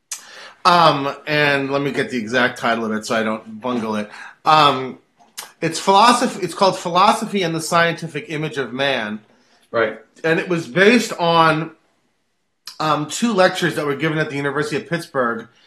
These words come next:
Speaker 1: uh, in nineteen sixty. And, um, the paper is very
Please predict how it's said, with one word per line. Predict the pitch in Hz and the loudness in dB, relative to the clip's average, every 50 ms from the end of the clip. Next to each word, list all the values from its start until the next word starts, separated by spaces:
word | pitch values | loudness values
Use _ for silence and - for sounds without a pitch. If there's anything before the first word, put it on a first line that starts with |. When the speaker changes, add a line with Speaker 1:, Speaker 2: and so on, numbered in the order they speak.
| _ _ _ _ _ _ _ - | _ _ _ _ _ _ _ -6
Speaker 1:
uh, | 127 127 127 127 131 135 | -2 0 0 0 0 0
in | 143 151 | 0 0
nineteen | 151 151 156 156 160 143 135 | 0 0 0 -2 -4 -6 -6
sixty. | - - 165 143 - - - 110 98 95 - _ _ _ _ _ _ _ _ _ _ _ _ _ _ _ _ - - - _ - | -4 -4 -4 -4 -4 -8 -10 -10 -10 -12 -16 _ _ _ _ _ _ _ _ _ _ _ _ _ _ _ _ -20 -20 -20 _ -6
And, | 180 180 165 170 175 180 180 | -2 0 2 2 2 4 4
um, | 180 175 170 170 170 170 165 - _ _ _ _ _ _ _ _ _ _ _ _ _ _ _ - | 6 6 6 6 4 0 -4 -12 _ _ _ _ _ _ _ _ _ _ _ _ _ _ _ -8
the | 214 220 | -6 -6
paper | 214 - - 359 415 - 415 330 285 240 | -4 -2 2 2 2 2 4 4 4 4
is | 185 156 | 4 2
very | 160 190 190 190 | 2 2 2 2